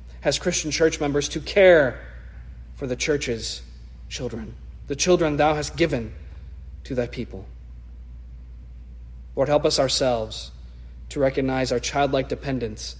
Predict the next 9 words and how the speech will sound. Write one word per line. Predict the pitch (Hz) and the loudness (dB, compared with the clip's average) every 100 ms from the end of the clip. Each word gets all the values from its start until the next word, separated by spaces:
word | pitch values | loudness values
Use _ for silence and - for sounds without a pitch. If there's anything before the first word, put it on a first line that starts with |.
| - | -14
upon | - 127 120 | -6 -4 -4
thee | 107 104 - - - - - - | -6 -10 -12 -16 -16 -16 -16 -8
more | 120 113 | -4 -4
and | |
more, | 110 110 101 101 - - - - - - - - - - - - | -2 -4 -4 -10 -14 -16 -16 -16 -16 -16 -16 -14 -14 -14 -14 -8
to | 160 | -2
reject | 151 147 160 156 - | 0 6 6 6 2
any | 160 143 | -2 0
self-assurance, | - 143 135 139 - 131 120 - - | 2 2 2 -2 -2 -2 -2 -6 -10